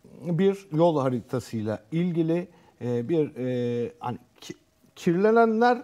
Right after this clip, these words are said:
ya da şaibeli isimler hep, e, kenara, e, atılıyor ya. İşte burada da biz böyle bir hikaye görüyoruz. Nereden böyle bir hikaye görüyoruz? İki Mayıs tarihinde Sedat Peker'in anlatımlarına bir bakalım.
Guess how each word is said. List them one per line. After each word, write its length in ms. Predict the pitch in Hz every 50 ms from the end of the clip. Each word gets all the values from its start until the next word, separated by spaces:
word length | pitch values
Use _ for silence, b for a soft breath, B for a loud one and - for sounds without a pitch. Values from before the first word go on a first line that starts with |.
| - _
ya 200 | 160 175 185 180
da 180 | 202 214 - - _
şaibeli 720 | - - - - - 123 123 139 147 147 143 165 190 226 240
isimler 540 | 247 180 - - - 123 117 113 107 95 - - _ _ _ _ _ -
hep, 300 | - - 170 170 165 - _ - _ _ _ _ _ _ _ _ _ - _
e, 300 | - 135 143 135 127 127
kenara, 500 | 123 - 151 143 143 147 151 160 156 147 151 -
e, 180 | 127 131 127 123
atılıyor 480 | - 135 139 - - 277 285 247 165 127
ya. 140 | 104 90 - B B B B B B
İşte 180 | B - - 165
burada 520 | 143 143 170 214 320 359 320 262 254 202 202
da 180 | 254 285 - - -
biz 640 | 147 147 135 131 123 131 123 120 131 156 160 156 139
böyle 200 | 160 147 127 117
bir 40 | 113
hikaye 340 | 104 - - 110 98 98 95
görüyoruz. 400 | 85 87 78 78 73 - - -
Nereden 600 | 160 175 202 285 349 339 294 254 208 165 143 135
böyle 220 | 123 123 120 120 113
bir 80 | 113
hikaye 320 | 110 107 - 127 110 113 117
görüyoruz? 520 | 113 123 123 147 208 254 262 240 214 - _ _ _ _ _
İki 440 | - 151 147 - - - 226 208 190 -
Mayıs 340 | 139 135 135 127 117 -
tarihinde 640 | - 139 123 120 113 117 117 113 127 147 190 202 196 196
Sedat 400 | - - 135 123 135 135 - _
Peker'in 360 | 156 131 - 127 139 170 165 -
anlatımlarına 800 | 123 123 120 120 117 110 - 117 123 113 113 113 123 160 190 160
bir 120 | 131 113
bakalım. 360 | 101 110 - - 117 92 -